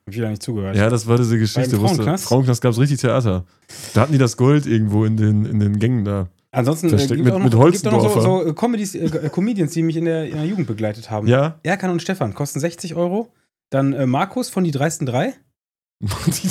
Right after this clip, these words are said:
Speaker 2: dreisten drei.
Speaker 1: Markus Majowski kostet, äh, fünfzig Euro.
Speaker 2: Ist das scheiße,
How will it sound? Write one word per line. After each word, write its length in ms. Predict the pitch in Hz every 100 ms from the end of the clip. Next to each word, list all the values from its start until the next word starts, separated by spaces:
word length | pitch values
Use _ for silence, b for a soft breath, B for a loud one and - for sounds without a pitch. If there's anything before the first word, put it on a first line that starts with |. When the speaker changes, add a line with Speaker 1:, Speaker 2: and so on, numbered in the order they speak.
| -
Speaker 2:
dreisten 680 | - - - - - -
drei. 180 | 220 131
Speaker 1:
Markus 280 | 143 190 170
Majowski 800 | 170 180 147 156 165 - 113 101 _ _ _ _
kostet, 340 | - 160 170 151
äh, 60 |
fünfzig 400 | 151 269 - 190
Euro. 360 | 160 196 139 151
Speaker 2:
Ist 260 | 202 - -
das 260 | 226 - -
scheiße, 720 | 269 277 277 208 139 127